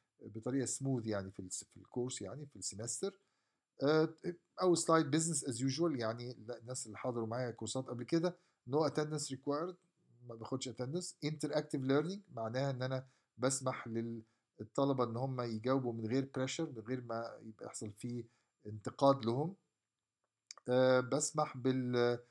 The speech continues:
إن الإجابات تبقى غلط، وبعدين بعد كده نحاول نوصل للإجابة الصح من غير ما أدي الإجابة الصح directly لل-، لل-، للستودنتس. آه، نمرة تلاتة جروبس، آه، آه،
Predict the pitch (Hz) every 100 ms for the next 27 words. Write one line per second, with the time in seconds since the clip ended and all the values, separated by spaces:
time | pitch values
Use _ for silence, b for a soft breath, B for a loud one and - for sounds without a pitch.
0 | b b - 110 113 120 120 131 147 143
1 | 120 113 127 147 147 117 113 127 143 127
2 | 117 113 139 139 135 b b - 107 143
3 | 135 131 135 127 117 120 127 131 143 -
4 | 120 113 139 127 131 120 113 123 120 -
5 | 131 113 127 135 135 147 156 120 110 107
6 | 104 104 104 104 - 131 156 202 - -
7 | _ _ _ _ _ _ - 120 131 131
8 | 135 - - 139 175 190 175 165 185 175
9 | 131 165 170 - - _ - 131 - 120